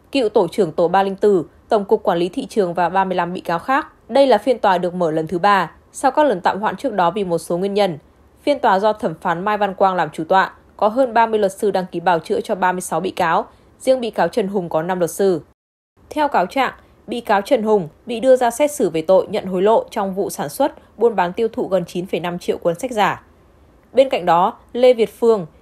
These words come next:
cựu đội phó đội quản lý thị trường số mười bảy thành phố Hà Nội, cùng hai thuộc cấp là Phạm Ngọc Hải và Thành Thị Đông Phương bị xét xử về tội lợi dụng chức vụ, quyền hạn trong khi thi hành công vụ. Ngoài ra, Nguyễn Duy Hải, lao động tự do, hầu tòa về tội môi giới hối lộ,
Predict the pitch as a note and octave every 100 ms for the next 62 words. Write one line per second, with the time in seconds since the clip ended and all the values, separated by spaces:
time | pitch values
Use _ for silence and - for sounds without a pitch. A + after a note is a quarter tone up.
0 | _ - B3 A3+ A3+ G#3 G3+ A3 F3+ F3
1 | G3 A3 - G3 F3+ - F#3+ G3 E3+ -
2 | E3+ E3 G#3 E3+ F3+ F3 - _ - A#3
3 | A3 A#3 A3+ A#3 - C4 C4+ G3 E3+ -
4 | F3+ F#3 E3+ G3 E3+ - _ - F#3+ G3
5 | G3+ G3+ F#3 G#3 A3 G#3+ - A3+ F3 -
6 | _ - A#3 D#4 D4+ A3+ E3 E3+ G3+ E3+
7 | G3+ F3+ G3+ G3 D4 C#4+ G#3 F#3 E3+ G3+
8 | F#3 G3 F3 F#3+ F3+ F3+ E3+ E3 F#3 G3+
9 | G#3 - _ _ _ _ - A3+ A3 A3+
10 | A3 F3+ - _ - B3+ B3+ C4+ B3+ B3+
11 | F#3 C3 _ G#3+ A3 G#3+ G3 F#3+ G#3 G3+
12 | G3+ E3+ F#3+ E3+ E3 F3 G3 F#3 G#3 G3
13 | F3 F3 F3+ G#3+ G#3+